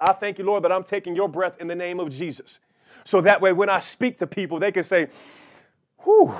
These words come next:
your breath smells good."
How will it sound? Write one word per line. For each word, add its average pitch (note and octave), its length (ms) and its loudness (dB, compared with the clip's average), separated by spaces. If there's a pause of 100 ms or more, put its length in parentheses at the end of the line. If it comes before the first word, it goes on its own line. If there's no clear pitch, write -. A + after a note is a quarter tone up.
(720)
your G#3 200 4
breath E3+ 400 4
smells F#3 500 -4
good." C3 480 0